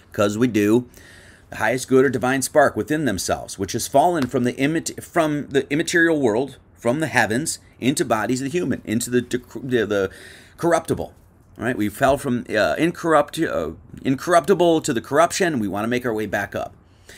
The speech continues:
And all, and, um, all of the mystic traditions, when you get to the core of them, it's the same thing. In fact, Amor, I'll, I'll mention this at the end of the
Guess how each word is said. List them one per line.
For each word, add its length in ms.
And 120
all, 260
and, 240
um, 380
all 220
of 80
the 80
mystic 300
traditions, 720
when 180
you 80
get 180
to 80
the 60
core 240
of 80
them, 360
it's 120
the 60
same 200
thing. 260
In 80
fact, 300
Amor, 360
I'll, 220
I'll 160
mention 380
this 120
at 100
the 120
end 140
of 140
the 260